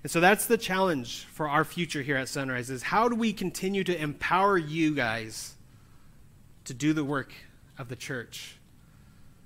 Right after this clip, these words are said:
That's gonna be what we've always been about, and that's what we're gonna continue to be about.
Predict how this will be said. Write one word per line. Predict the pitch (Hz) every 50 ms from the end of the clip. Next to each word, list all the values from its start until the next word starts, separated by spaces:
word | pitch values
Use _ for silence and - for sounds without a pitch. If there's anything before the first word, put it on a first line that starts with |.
| - - - - - - - - -
That's | - 143 160 165
gonna | - 208 190 180
be | 170 175
what | 175 170 175 170
we've | 165 160 156 143
always | 151 160 165 165 156
been | 139 139 160 165
about, | 175 160 165 170 170
and | 170 151
that's | 143 139 -
what | 156 151
we're | 143
gonna | 143 143
continue | 135 - 143 131 - 156 156 147
to | 135 131
be | 123 139 151
about. | 147 127 120 110 - 110